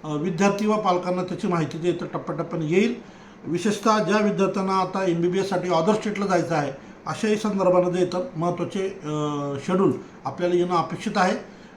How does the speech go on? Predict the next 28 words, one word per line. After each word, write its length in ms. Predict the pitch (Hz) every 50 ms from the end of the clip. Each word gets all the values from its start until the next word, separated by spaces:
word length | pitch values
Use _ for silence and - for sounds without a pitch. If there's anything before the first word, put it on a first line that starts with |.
| - - 156
जसे 240 | 185 - 240 233
ते 140 | 233 233 240
येतील 400 | 226 214 208 208 226 220 208 -
ते 60 | 220
तुमच्यासोबत 480 | 208 220 208 208 202 202 - 208 190 190
शेअर 300 | - - 202 202 226 226
केले 200 | 220 233 208 196
जातील. 580 | 185 175 139 147 160 - - - - - - -
तुर्तास 360 | 190 180 - 233 233 233 233 - - - - - - - - -
एक 140 | - -
महत्त्वाचा 420 | 190 180 180 180 - 220 208 233 226
विषय, 360 | 214 202 - 226 220 - - - - - - - - - - - - 156
ज्याच्यामध्ये 600 | 175 175 180 208 202 202 196 196 208 208 208 - -
ऑल 140 | - 160 170
इंडियामध्ये 480 | 180 196 208 220 226 208 214 202 208 196
जाण्याच्या, 380 | 196 185 190 190 190 - 196 190 190 - - - - - 151
जाण्यासाठी 440 | 156 170 180 202 202 - 208 180 196
इच्छुक 200 | 190 - - - -
मुलांसाठी 460 | 185 190 190 185 - 175 160 160 185 - - - - - - - - - 143
ऑल 140 | 151 175 190
इंडियाचं 340 | 202 202 202 196 - 208
शेड्यूल 380 | - - 196 170 170 185 190 175
एमसीसीच्या 480 | 175 165 - 180 - - - - 185 170
वतीनं 300 | 156 156 170 170 180 - - - - - - - - - - - - - - 131
जाहीर 240 | 143 165 180 180 180
करण्यात 340 | - 175 156 156 139 123 131
आलेलं 240 | 120 120 110 104
आहे. 140 | - - -